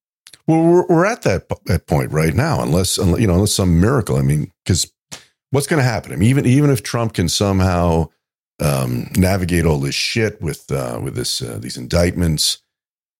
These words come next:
you know, how, how is, how is, uh, unless he stages some type of a coup at the White House and basically suspends the, uh, the government as now,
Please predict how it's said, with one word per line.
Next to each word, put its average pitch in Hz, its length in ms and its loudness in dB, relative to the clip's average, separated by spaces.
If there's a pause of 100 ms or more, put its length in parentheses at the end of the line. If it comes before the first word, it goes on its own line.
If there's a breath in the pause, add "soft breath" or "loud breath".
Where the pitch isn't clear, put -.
(140)
you 107 100 -4
know, 78 240 -4 (120)
how, 117 240 -4
how 185 280 0
is, 190 160 0 (140)
how 185 240 2
is, 135 220 0 (300)
uh, 127 180 0
unless 180 420 0
he 170 180 4
stages 123 560 0
some 117 200 0
type 101 300 -2
of 73 100 -2
a 69 60 -2 (160)
coup - 400 2
at - 120 -8
the 71 60 -8
White 110 320 0
House 50 540 -2 (800)
and 85 640 0 (540)
basically 90 560 2
suspends 95 1000 2 (560)
the, 76 260 4
uh, 67 100 0
the 85 140 0
government 78 520 -4
as 73 180 -6
now, 85 320 4